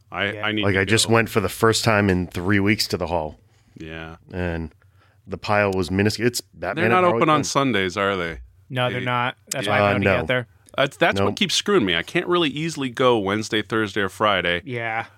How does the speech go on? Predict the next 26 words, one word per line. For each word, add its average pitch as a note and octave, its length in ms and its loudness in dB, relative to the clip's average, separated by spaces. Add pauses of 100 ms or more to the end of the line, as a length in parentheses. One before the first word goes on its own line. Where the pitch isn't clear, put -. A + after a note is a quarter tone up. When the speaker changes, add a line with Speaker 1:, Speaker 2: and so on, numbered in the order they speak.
(220)
Speaker 1:
So - 240 2
I G2 60 4
think D3+ 260 0
of D3+ 100 0
going C3+ 220 4
Saturday, G#2 640 2
but A2 100 -2
then G#2+ 140 0
Saturday's D3 600 0
the A2+ 80 -6
day G#2+ 200 2
where G2+ 160 2
I G2 80 2
actually G#2 240 -4
do A2 200 -2
stuff, D#3+ 380 -2 (540)
and A#2 140 0
then A#2 120 2
Sunday's C3 680 2
the G#2+ 100 -4
day G2 480 2 (380)
where G#2+ 120 4
I'm G#2+ 100 0
like, G#2+ 240 0 (140)
"Oh, A#3 200 4
I, F#3+ 100 2